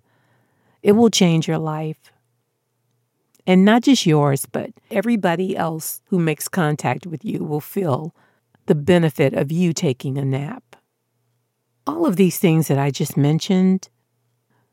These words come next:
first of all, will keep you so busy <laughs> that you won't focus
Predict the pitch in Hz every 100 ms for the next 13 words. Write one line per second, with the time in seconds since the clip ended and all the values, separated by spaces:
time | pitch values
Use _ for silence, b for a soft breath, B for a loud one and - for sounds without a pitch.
0 | _ - 247 - 170 156 143 147 - 190
1 | 170 - 160 147 175 185 151 135 165 151
2 | 156 170 175 160 - 208 202 165 156